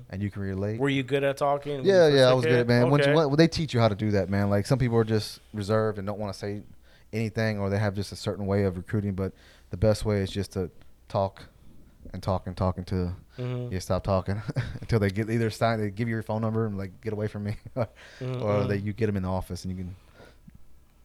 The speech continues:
Speaker 1: pretty much get 'em to get a career in the
Speaker 2: Man,
Speaker 1: military.
Speaker 2: recru-, being a recruiter, I used to deliver to places where they did recruiting in
Speaker 1: It's a stressful
Speaker 2: Santa
Speaker 1: job,
Speaker 2: Ana.
Speaker 1: man. It's stressful. Like, the people hurt themselves, man. Like,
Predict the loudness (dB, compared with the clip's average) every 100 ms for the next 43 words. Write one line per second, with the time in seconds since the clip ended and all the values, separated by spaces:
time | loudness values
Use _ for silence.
0 | _ _ -2 0 2 0 -2 -4 -4 -8
1 | -14 _ _ _ _ _ _ -20 _ -10
2 | -8 -4 -4 -2 0 0 0 -2 -4 -8
3 | -14 -12 -10 -10 -10 -12 -14 -10 -6 -4
4 | -6 -8 -12 -20 -10 -2 0 0 -4 0
5 | 2 2 0 -2 -4 -4 -6 -4 -4 -4
6 | -4 -6 -10 -10 -8 -8 -8 -10 -16 -20
7 | _ -4 0 0 4 4 4 2 2 2
8 | 0 -4 -6 -4 -2 -2 -4 -10 -12 _
9 | -4 -2 2 2 2 0 -4 -2 0 0
10 | 0 0 0 -4